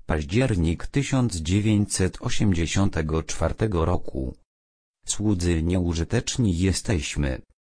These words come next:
Ewangelia Łukasza, rozdział siedemnasty, wersety od pierwszego do szesnastego. Kto się chlubi,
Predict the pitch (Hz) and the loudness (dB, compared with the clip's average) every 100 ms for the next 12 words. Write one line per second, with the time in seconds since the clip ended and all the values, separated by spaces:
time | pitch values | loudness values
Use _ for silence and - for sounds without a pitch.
0 | _ _ _ _ - 95 87 78 71 73 | _ _ _ _ -4 0 2 2 0 -2
1 | 80 98 92 90 82 85 73 - 85 87 | 0 2 2 2 0 0 -2 0 0 2
2 | 107 95 87 90 71 65 - 82 76 76 | 2 0 0 2 0 -2 0 2 4 4
3 | 104 - 104 95 82 85 - 123 139 104 | 2 0 0 2 2 2 2 0 0 0
4 | 90 82 - 92 82 - 139 127 123 92 | 0 -2 -2 -2 -2 0 0 2 2 2
5 | 90 78 92 - 107 98 - 85 65 57 | 2 2 -2 0 -2 -2 -2 -4 -4 -6
6 | 53 - _ _ _ _ _ _ - - | -10 -12 _ _ _ _ _ _ -16 -4
7 | 120 104 - 85 - 80 69 69 67 | 2 2 2 -2 0 -4 -2 -6 -10